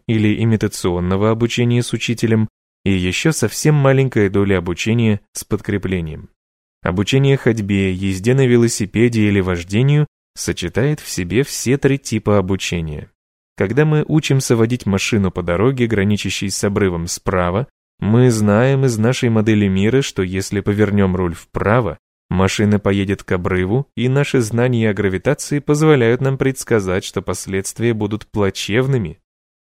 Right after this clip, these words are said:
Не стоит проверять этого на всякий случай. Именно такой модели обучения не хватает машинам, что делает их обучение с подкреплением крайне неэффективным.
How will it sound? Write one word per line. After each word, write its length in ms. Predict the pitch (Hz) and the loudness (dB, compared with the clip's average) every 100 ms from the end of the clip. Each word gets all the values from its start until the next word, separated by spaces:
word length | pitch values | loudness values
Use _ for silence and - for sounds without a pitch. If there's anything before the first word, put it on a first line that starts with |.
| _ - | _ 2
Не 200 | 143 151 | 4 4
стоит 420 | - 101 90 82 | 2 0 0 0
проверять 460 | 92 95 95 117 123 | -2 0 2 2 2
этого 340 | 113 104 101 | 2 2 2
на 240 | 120 127 127 | 2 2 2
всякий 640 | - - 90 87 - 92 | -2 -4 -2 -2 -2 -4
случай. 720 | - 107 101 92 - 80 104 _ _ _ _ - | -2 0 0 -2 -8 -14 -16 _ _ _ _ -2
Именно 460 | 127 165 160 151 | 2 4 4 4
такой 380 | - 131 - 117 | 2 -2 2 2
модели 360 | 98 90 87 90 | 2 0 -2 -2
обучения 560 | 87 87 - 131 143 | -2 -4 -2 -2 0
не 140 | 139 139 | 0 -2
хватает 500 | 104 101 95 87 - | -2 -2 0 -4 -6
машинам, 540 | 87 - 135 151 151 - _ - | -8 -2 0 0 0 -6 _ -14
что 240 | - 104 | -2 -2
делает 380 | 95 95 92 90 | 2 2 2 0
их 140 | - | -6
обучение 460 | 92 90 113 123 135 | -6 -4 -2 0 0
с 80 | - | -2
подкреплением 840 | 120 - 120 110 113 113 107 104 | -6 -2 -2 0 0 2 0 0
крайне 540 | - 92 95 107 110 | -4 -2 -2 0 0
неэффективным. 920 | 104 101 95 98 - 101 90 80 82 | 0 0 -2 -6 -8 -8 -6 -8 -14